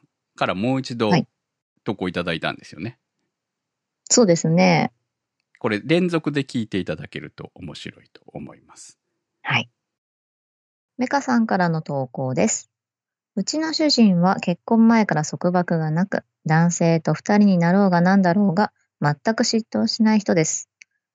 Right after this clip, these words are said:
Speaker 2: お二人の話を聞くと、何も言わずに送り出してくれる我が家は珍しいのかもしれません。また、彼との関係についてですが、おそらく他の人は気づいています。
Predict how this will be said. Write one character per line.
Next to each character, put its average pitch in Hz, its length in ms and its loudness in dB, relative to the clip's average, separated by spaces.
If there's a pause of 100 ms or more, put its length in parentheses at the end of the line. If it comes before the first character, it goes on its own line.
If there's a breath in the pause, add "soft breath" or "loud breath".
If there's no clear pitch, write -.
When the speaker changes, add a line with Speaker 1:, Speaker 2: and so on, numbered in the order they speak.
Speaker 2:
お 208 60 0
二 302 240 0
人 311 80 -2
の 285 100 2
話 233 360 4
を 214 100 2
聞 - 160 -12
く 220 140 -8
と、 - 260 0 (200)
何 202 220 4
も 277 120 2
言 269 120 2
わ 262 120 2
ず 254 100 -4
に 240 140 4
送 233 160 0
り 233 80 2
出 233 140 0
し - 60 -8
て - 120 -2
く - 80 -4
れ 165 100 4
る 156 100 2
我 165 140 2
が 151 100 0
家 143 100 -2
は 139 140 -4
珍 202 400 4
し 247 200 2
い - 20 8
の 185 140 4
か 247 100 0
も 220 100 6
し - 140 2
れ 143 80 2
ま 139 140 0
せ 147 120 0
ん。 - 80 -2 (1120)
ま 175 140 0
た、 220 180 2
彼 277 300 2
と 247 100 2
の 208 140 4
関 202 240 2
係 202 180 0
に 202 140 2
つ 226 160 2
い 208 40 4
て 202 120 0
で 180 100 2
す - 140 -2
が、 233 240 0 (440)
お 190 80 -2
そ 285 180 2
ら 269 120 2
く 202 140 0
他 226 320 2
の 262 160 4
人 262 260 -2
は 254 80 4
気 185 160 -2
づ 190 140 2
い 220 80 4
て 175 80 0
い 143 80 -2
ま 143 160 -4
す。 - 200 -10